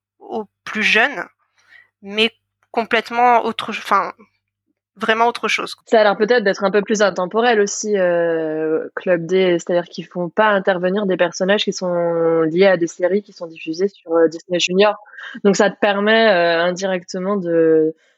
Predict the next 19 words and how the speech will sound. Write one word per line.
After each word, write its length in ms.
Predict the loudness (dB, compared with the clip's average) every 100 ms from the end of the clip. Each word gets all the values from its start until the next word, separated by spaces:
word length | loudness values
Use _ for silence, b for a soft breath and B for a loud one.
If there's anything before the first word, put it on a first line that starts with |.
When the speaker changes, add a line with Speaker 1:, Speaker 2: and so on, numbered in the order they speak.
| _
Speaker 2:
de 140 | -4 0
garder 420 | 2 2 2 2
le, 160 | 2 2
le 140 | 0
produit 360 | -2 -4 0 0
pendant 300 | 2 2 2
dix 300 | 2 2 2
ans 160 | 2
sans 320 | 0 0 2
être 340 | 2 0 0 -2
trop 240 | 0 0 2
impacté 560 | 2 2 -2 2 2
par, 260 | 2 0 0
euh, 160 | 0 -2 -6 B B B B B _
par, 200 | -2 2
euh, 100 | 2
par 200 | 2 -2
les 100 | -2
séries 500 | -2 -2 0 2 4